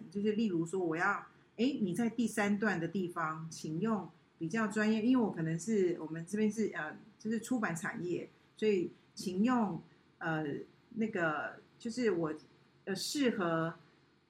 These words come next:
高中老师看的文章，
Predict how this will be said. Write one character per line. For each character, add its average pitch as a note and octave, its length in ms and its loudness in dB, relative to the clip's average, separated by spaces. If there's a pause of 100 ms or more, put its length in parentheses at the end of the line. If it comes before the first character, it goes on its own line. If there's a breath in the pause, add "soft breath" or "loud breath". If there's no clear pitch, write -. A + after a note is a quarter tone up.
(180)
高 A#3 180 2
中 A3+ 260 4
老 E3 160 2
师 F#3 440 -2 (320)
看 F#3 360 2
的 D#3 300 -6 (380)
文 E3 240 -2
章， F#3 420 0